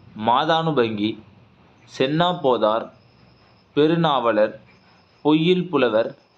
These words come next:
நான்முகன். இதெல்லாம் வந்து திருவள்ளுவரின் சிறப்பு பெயர்கள். இரண்டாவது வினா,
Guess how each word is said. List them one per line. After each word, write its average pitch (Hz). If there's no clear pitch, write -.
நான்முகன். 101
இதெல்லாம் 107
வந்து 110
திருவள்ளுவரின் 143
சிறப்பு 156
பெயர்கள். 92
இரண்டாவது 113
வினா, 101